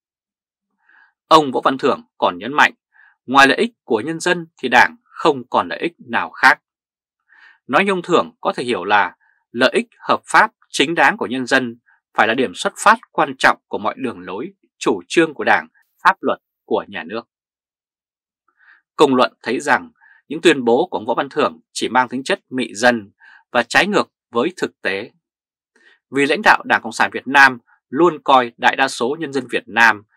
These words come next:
là thế lực thù địch. Bộ Công an Việt Nam thúc đẩy hợp tác với Bộ đội Cảnh sát Vũ trang Nhân dân Trung Quốc. Tờ báo Nhân dân vào ngày hai mươi hai tháng mười một, trong bản tin thúc đẩy hợp tác với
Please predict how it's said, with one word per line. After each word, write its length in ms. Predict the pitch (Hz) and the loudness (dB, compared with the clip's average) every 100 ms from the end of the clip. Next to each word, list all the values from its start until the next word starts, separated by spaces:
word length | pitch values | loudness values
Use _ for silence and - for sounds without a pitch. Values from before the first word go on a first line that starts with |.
| _ _ _ | _ _ _
là 380 | 117 127 117 - _ | 2 4 4 0 _
thế 220 | - 135 | -6 -4
lực 220 | 180 - _ _ - | -4 -6 _ _ -8
thù 240 | 113 82 | -8 -8
địch. 160 | 82 - _ _ _ _ _ _ _ _ _ _ _ _ _ _ | -12 -16 _ _ _ _ _ _ _ _ _ _ _ _ _ _
Bộ 200 | - 143 | 0 2
Công 160 | 135 170 | 4 6
an 180 | 185 160 | 6 6
Việt 180 | 120 - | 0 2
Nam 320 | 139 147 135 - _ | 4 4 0 -18 _
thúc 140 | 214 - | -6 0
đẩy 160 | 120 95 | 0 -2
hợp 180 | - | 0
tác 200 | - 180 - - | 4 4 2 -8
với 100 | 151 | -4
Bộ 220 | 160 - _ | -4 -6 _
đội 220 | 123 - _ | -8 -8 _
Cảnh 180 | - 87 | -8 -6
sát 200 | - 160 - | -2 -2 -2
Vũ 100 | - - | -10 2
trang 280 | 139 120 110 - | 4 4 0 -8
Nhân 220 | 120 110 | -6 -2
dân 260 | 113 98 87 _ | -2 -4 -10 _
Trung 180 | 120 95 | -10 -4
Quốc. 220 | 113 117 _ _ _ _ _ _ _ _ _ _ _ _ _ _ _ - | -2 -4 _ _ _ _ _ _ _ _ _ _ _ _ _ _ _ -6
Tờ 120 | 135 | 2
báo 120 | 135 | 2
Nhân 180 | 160 175 | 2 0
dân 200 | 175 170 | -2 0
vào 100 | 135 | -2
ngày 120 | 113 | -2
hai 100 | 131 | -4
mươi 100 | 143 | 0
hai 160 | 151 143 | 0 0
tháng 140 | 147 | -2
mười 80 | 139 | -6
một, 200 | 110 87 _ _ _ _ | -6 -8 _ _ _ _
trong 200 | - 160 | 0 2
bản 160 | 151 87 | 2 0
tin 260 | 139 135 117 - _ | -2 -4 -4 -16 _
thúc 180 | - 233 | -6 0
đẩy 200 | 156 110 - | 2 2 0
hợp 120 | 101 | -6
tác 220 | - 175 - _ - | 2 2 0 _ -4
với 320 | 120 127 214 | -2 -2 -4